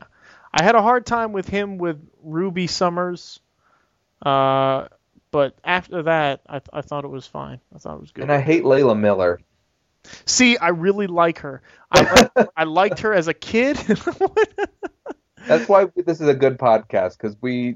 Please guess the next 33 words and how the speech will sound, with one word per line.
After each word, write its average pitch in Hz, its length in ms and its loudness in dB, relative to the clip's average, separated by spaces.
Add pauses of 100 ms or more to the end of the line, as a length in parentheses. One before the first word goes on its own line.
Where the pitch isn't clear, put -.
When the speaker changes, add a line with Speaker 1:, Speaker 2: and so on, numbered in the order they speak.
(100)
Speaker 2:
don't 127 260 2
usually 120 260 -2
agree 107 200 0
on 104 140 -2
anything. 123 500 -2 (200)
Speaker 1:
I, 254 300 2
I 247 220 6
really, 247 680 -2 (500)
I 196 80 0
really 190 540 -2
like 311 240 2
her. 151 160 -10 (300)
Uh, 156 300 0
I 165 100 0
liked 180 300 -2
her 254 60 -10
as 220 100 -10
a 220 60 -6
kid. 233 440 0
She's 170 280 -12
more, 190 540 -8 (400)
I, 143 100 -12 (120)
she's, 165 380 -8 (100)
she's 160 280 -8
less 185 300 0
appealing 185 460 -6
now 151 220 0
that 160 120 -6
she's 151 400 -12 (420)
aged, 196 600 -4 (540)
um, 147 480 -2 (140)
but 151 180 -6
still 214 720 0